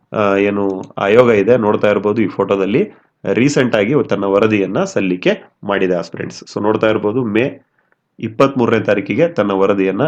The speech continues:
ಇಪ್ಪತ್ತೆರಡು ಇಪ್ಪತ್ಮೂರಕ್ಕೆ ತನ್ನ ವರದಿಯನ್ನ, ಆ, ಸರ್ಕಾರಕ್ಕೆ ಒಪ್ಪಿಸಿದೆ. So ಹಾಗಾಗಿ ಆಸ್ಪಿರೆಂಟ್ಸ್, ಆ, ಇದರಲ್ಲಿ ಇರುವಂತಹ ಏನು ಹುದ್ದೆಗಳಿದಾವೆ,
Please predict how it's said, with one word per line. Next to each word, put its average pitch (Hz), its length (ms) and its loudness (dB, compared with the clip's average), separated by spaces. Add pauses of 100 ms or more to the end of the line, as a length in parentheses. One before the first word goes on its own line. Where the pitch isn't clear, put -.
ಇಪ್ಪತ್ತೆರಡು 107 420 0
ಇಪ್ಪತ್ಮೂರಕ್ಕೆ 92 560 -2
ತನ್ನ 98 200 -4
ವರದಿಯನ್ನ, 98 500 0 (640)
ಆ, 98 140 -2
ಸರ್ಕಾರಕ್ಕೆ 101 560 -2
ಒಪ್ಪಿಸಿದೆ. 101 640 -2 (420)
So 107 80 0
ಹಾಗಾಗಿ 139 300 4
ಆಸ್ಪಿರೆಂಟ್ಸ್, 135 500 0
ಆ, 107 260 4
ಇದರಲ್ಲಿ 113 420 2
ಇರುವಂತಹ 123 580 2
ಏನು 110 260 2
ಹುದ್ದೆಗಳಿದಾವೆ, 107 840 2